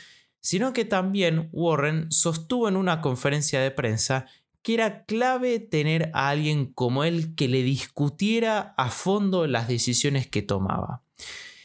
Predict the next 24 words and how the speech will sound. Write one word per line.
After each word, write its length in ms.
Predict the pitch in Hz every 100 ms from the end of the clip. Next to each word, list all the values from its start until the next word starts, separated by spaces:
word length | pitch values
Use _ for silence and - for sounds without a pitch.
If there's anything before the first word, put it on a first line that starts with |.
| _
Era 120 | 220
una 220 | 254 220 160
persona 400 | 160 - 185 170
muy 400 | 175 208 208 202
crítica 560 | 151 131 117 110 110
en 200 | - 123
temas 320 | 123 185 170 127
muy 180 | 170
polémicos, 840 | 175 160 139 117 101 98 98 90 - - _
como 240 | - 123 117
por 140 | 127
ejemplo 500 | 123 - 190 196 156
las 180 | 117 113
remuneraciones 920 | 120 120 117 117 117 113 - 165 160
a 20 | 117
los 240 | 101 -
ejecutivos, 1080 | 113 - 104 - - 165 135 117 110 - -
a 80 | 107
los 320 | 104 101 - -
C 320 | - 175 151
E 60 |
Os, 380 | 113 107 110 - - - - _ _ _ _
las 320 | 123 127 123
criptomonedas, 1200 | - 120 120 - 98 117 165 170 143 120 117 117